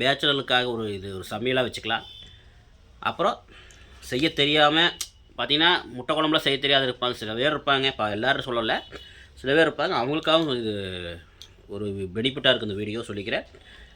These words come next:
இந்த ஸ்டைல்ல செஞ்சு பாருங்க. இன்னொரு நாள் கண்டிப்பா என் ஸ்டைல்ல செய்கிறேன். அம்மா ஸ்டைல்ல ஒரு நாள், இன்னொரு நாள் அம்மா கையால செஞ்சு பா-, சாப்பிட சொல்ல, இன்னொரு நாள் அம்மா கையாலேயே செஞ்சு இன்னொருக்கா வீடியோ எடுத்து போடலாம். ஓகே, வாங்க, ஒரு பைட் அடிக்கலாம்.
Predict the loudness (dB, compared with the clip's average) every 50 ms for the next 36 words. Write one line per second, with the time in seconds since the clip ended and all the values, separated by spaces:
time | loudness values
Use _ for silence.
0 | -20 -16 -10 -6 -6 -4 0 2 2 2 2 0 -2 -2 -2 -2 0 0 0 2
1 | 2 2 2 2 2 2 4 4 4 4 2 2 0 0 0 -2 -4 -4 -2 0
2 | 2 2 2 0 -4 -14 -20 -20 -20 -20 -20 -20 -20 -20 -20 -20 -20 -20 -20 -14
3 | -8 -6 -6 -4 0 2 2 2 2 0 -2 0 2 2 2 2 2 0 -2 0
4 | 0 -2 -2 0 0 2 2 0 0 0 -2 -2 -2 -2 -4 -2 -2 -2 -2 -2
5 | -2 -2 -2 -2 -2 0 0 0 -2 -4 -6 -8 -8 -10 -8 -6 -6 -6 -6 -6
6 | -4 -4 -4 -4 -4 -6 -8 -8 -8 -10 -14 -20 -20 -20 -20 -20 -20 -20 -20 _
7 | _ 0 2 4 6 6 8 8 6 6 4 0 0 2 2 2 4 4 4 2
8 | 2 0 -2 -4 -4 -4 -4 -4 -2 -2 -4 -4 -10 -20 -20 -20 -20 _ -6 -4
9 | -2 -2 -2 -2 0 0 0 2 2 2 2 2 0 -2 -8 -14 -12 -10 -10 -10
10 | -12 -14 -18 -20 -20 -20 -20 -20 -20 -6 -2 -2 -2 -2 -4 -10 -20 -20 -20 -20
11 | -18 -18 -16 -16 -18 -16 -10 -6 -4 0 0 0 0 0 0 0 0 0 -2 -4
12 | -6 -8 -10 -12 -14